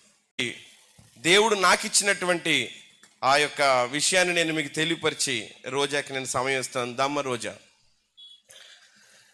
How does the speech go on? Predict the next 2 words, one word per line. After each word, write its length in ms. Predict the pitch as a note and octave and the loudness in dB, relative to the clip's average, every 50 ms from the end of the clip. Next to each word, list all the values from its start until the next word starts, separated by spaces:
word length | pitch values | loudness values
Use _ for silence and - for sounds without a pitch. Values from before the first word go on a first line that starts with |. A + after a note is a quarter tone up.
| _ _ _ - - - _ _ _ _ _ _ _ _ _ _ _ - - - _ _ _ _ _ _ - - D#3+ | _ _ _ -20 -20 -20 _ _ _ _ _ _ _ _ _ _ _ -20 -20 -20 _ _ _ _ _ _ -2 2 4
చాలామంది 960 | D#3 F3+ G#3 A3 A3+ A3 G#3 G#3 G3 F#3 F3 E3 D3+ D3 D#3 F3+ G#3+ G#3+ - - - _ _ _ - - _ _ - | 6 6 6 6 4 2 2 0 0 0 2 2 2 2 0 -2 -6 -10 -16 -20 -20 _ _ _ -20 -20 _ _ -6
ఏంటి 460 | D#3 E3 F3+ G#3 A#3 - G#3 G3+ F#3 | -2 0 2 2 0 0 -4 -4 -2